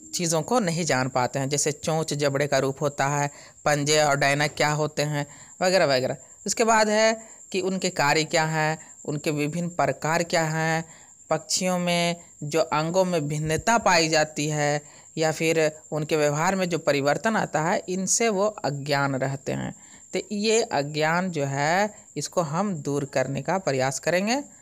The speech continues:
तो देखते हैं कि किस प्रकार हम इसे दूर कर सकते हैं।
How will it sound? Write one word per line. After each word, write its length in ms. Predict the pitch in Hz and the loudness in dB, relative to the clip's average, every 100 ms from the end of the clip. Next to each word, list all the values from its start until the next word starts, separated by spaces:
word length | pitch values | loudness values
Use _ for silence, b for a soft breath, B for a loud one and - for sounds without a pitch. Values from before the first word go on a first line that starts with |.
| B - | B -10
तो 80 | 156 | -4
देखते 300 | 175 175 214 | -4 -2 -2
हैं 200 | 247 247 | 0 -4
कि 140 | - | -4
किस 360 | 135 139 - - | -4 -4 -4 -6
प्रकार 460 | - 139 156 185 180 | -2 -2 2 0 0
हम 300 | 214 277 - | -2 -4 -6
इसे 220 | - 220 202 | -4 0 0
दूर 220 | 143 156 | -2 0
कर 160 | 127 | 0
सकते 320 | 127 123 - 156 | 0 -4 -2 0
हैं। 340 | 226 269 | 0 -2